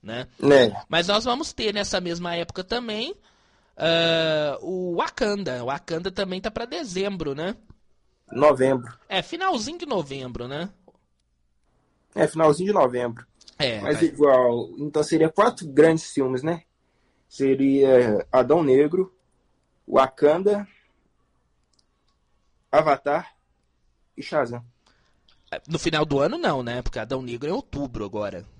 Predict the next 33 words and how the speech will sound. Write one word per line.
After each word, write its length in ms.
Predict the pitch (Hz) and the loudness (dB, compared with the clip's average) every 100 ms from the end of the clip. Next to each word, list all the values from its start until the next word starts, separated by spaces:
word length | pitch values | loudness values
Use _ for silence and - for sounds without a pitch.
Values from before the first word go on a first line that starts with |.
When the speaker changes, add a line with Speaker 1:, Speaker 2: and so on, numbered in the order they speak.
| - | -10
Speaker 2:
Não, 160 | 180 175 | 0 2
mas 200 | 143 131 | 2 2
nesses 680 | 156 190 196 175 - - - | 4 4 2 -6 -20 -20 -10
últimos 480 | - 175 190 156 139 | 2 4 4 -2 0
meses 320 | 139 143 139 | 2 4 2
do 140 | 131 127 | 2 4
ano, 100 | 151 | 4
Speaker 1:
Ah, 200 | 175 175 | 2 0
Speaker 2:
né, 20 | |
no 80 | 127 | -2
caso. 160 | - | -4
Speaker 1:
sim, 100 | 95 92 | -6 -12
sim, 400 | - - 110 104 | -14 -10 -8 -8
sim, 300 | 98 - 87 90 | -10 -10 -12 -14
sim. 280 | - 78 - _ _ _ | -14 -16 -20 _ _ _
É. 240 | 82 80 - _ _ _ _ _ _ _ - _ _ _ _ | -14 -14 -16 _ _ _ _ _ _ _ -20 _ _ _ _
Resta, 300 | 170 202 262 247 156 | -4 -2 -4 -8 -8
resta 380 | 156 202 - 294 | -8 -4 -4 -2
ver 260 | 190 226 | -2 -4
se 240 | - 339 302 | -6 -12 -10
vai 180 | 294 | -8
ser 160 | 262 262 | -6 -8
um 100 | 262 | -8
gran-, 160 | 262 - | -8 -8
eu, 140 | 370 - | -12 -2
eu 280 | 311 359 311 - | 0 0 -4 -6
fico 260 | - 370 330 | -4 -2 -2
muito 240 | 349 - | -4 -8
pé 140 | - - | -6 -6
atrás 420 | - 240 240 247 | -4 -2 -2 -2
com 220 | - 262 | -6 -4
Avatar, 600 | 254 254 - - 107 - | -2 -2 -4 -6 -6 -6
sabe? 460 | - 123 110 80 | -6 -6 -6 -12